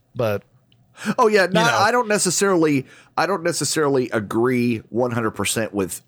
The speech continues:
Speaker 2: everything they're saying about Apple, because I don't really think that's an exact fact. But I, I understand their position. Does that make
Speaker 1: Right.
Speaker 2: sense? And I
Speaker 1: Yeah,
Speaker 2: understand,
Speaker 1: and that's
Speaker 2: but, and I like how they,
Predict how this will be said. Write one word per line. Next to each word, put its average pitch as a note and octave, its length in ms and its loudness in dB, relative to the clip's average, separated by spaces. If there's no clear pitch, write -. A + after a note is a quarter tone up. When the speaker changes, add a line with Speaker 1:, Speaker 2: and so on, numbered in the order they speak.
Speaker 2:
everything A#2 380 -2
they're F#2 140 -4
saying A2 300 -2
about F2 200 -2
Apple, G2+ 340 -2
because G#2+ 440 -4
I A2 80 -4
don't G#2+ 140 -6
really G2+ 220 -2
think G2+ 200 -6
that's E2+ 220 -8
an - 140 -10
exact G2 580 -6
fact. G2 500 -6
But C#3+ 240 0
I, B2+ 280 -2
I C3+ 160 0
understand C#3+ 500 -4
their G#2+ 140 -2
position. - 560 -4
Does F#2+ 140 -4
that A2+ 140 -4
make A2+ 180 -4
Speaker 1:
Right. A#2 180 -2
Speaker 2:
sense? - 140 -16
And C3 120 0
I C#3+ 40 0
Speaker 1:
Yeah, C#3+ 60 -2
Speaker 2:
understand, D3 400 0
Speaker 1:
and D3 100 -2
that's F3 180 -4
Speaker 2:
but, D#3+ 240 0
and E3+ 140 0
I D#3+ 80 2
like E3 340 0
how E3+ 240 -2
they, D#3 300 0